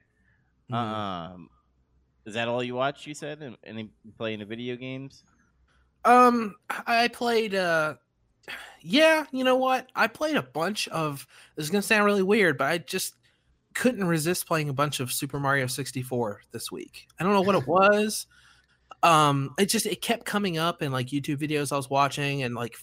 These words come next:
Speaker 1: Facebook stuff and, like, just memes on Reddit. I just kept seeing Super Mario sixty-four, and I just wanted to play it again. And, uh, that game really held up really well. It aged really well. I don't have a whole lot more to say about it. I just played it for a while and got, like, you know, a dozen stars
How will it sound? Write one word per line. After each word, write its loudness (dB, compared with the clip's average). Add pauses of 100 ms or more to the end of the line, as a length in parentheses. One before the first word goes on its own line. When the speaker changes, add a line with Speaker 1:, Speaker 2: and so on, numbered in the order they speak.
Speaker 1:
Facebook -4
stuff 2
and, -2
like, 0
just 0
memes 2
on 2
Reddit. 4 (380)
I 0
just 2
kept 2
seeing 4
Super 0
Mario 4
sixty-four, -2
and 0
I 0
just -8
wanted 0
to -2
play 0
it 2
again. 0 (600)
And, 4 (480)
uh, 6
that 2
game 4
really 2
held -4
up -6
really -2
well. 0
It -12
aged -6
really -6
well. -4
I 2
don't 2
have 2
a 2
whole 0
lot 2
more 2
to -4
say 0
about -2
it. -4
I 0
just -6
played 2
it -6
for -2
a 4
while 8
and 0
got, 0
like, -6
you -4
know, 0
a 0
dozen 0
stars -2